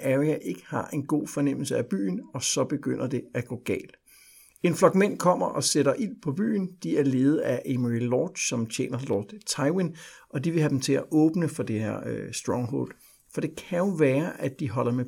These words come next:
Beric Dondarrion, altså ham, som Arya husker blev sendt ud for at hugge hovedet af Gregor Clegane der for længe siden i den første bog. Mændene angriber, og Arya og de andre kæmper en desperat kamp. De kæmper og taber.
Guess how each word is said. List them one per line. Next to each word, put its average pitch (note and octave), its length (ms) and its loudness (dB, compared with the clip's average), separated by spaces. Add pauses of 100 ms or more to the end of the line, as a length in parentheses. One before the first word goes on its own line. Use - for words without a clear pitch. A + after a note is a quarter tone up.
Beric A#2+ 340 2
Dondarrion, C3+ 680 2
altså A#2 200 -6
ham, C#3 220 -2
som C#3+ 260 -2
Arya C3+ 240 2
husker C3+ 340 -2
blev C3 160 -2
sendt B2+ 260 -2
ud - 240 -6
for C#3+ 120 0
at A#2+ 60 2
hugge A#2+ 200 -4
hovedet C3+ 280 2
af C3+ 60 -10
Gregor B2 440 -2 (260)
Clegane B2 340 0
der C#3 100 -2
for - 100 -6
længe A#2+ 220 -2
siden - 220 -4
i C#3 40 -6
den B2+ 100 -8
første - 280 -8
bog. - 180 -10 (1300)
Mændene G3+ 320 8
angriber, G3 400 6
og E3 340 0
Arya F3 260 8
og D3+ 80 6
de C#3+ 80 6
andre C#3 200 2
kæmper D#3+ 360 0
en C3+ 220 -2
desperat - 520 -6
kamp. - 320 -2
De - 60 -4
kæmper D3 380 0
og - 220 -6
taber. - 560 -2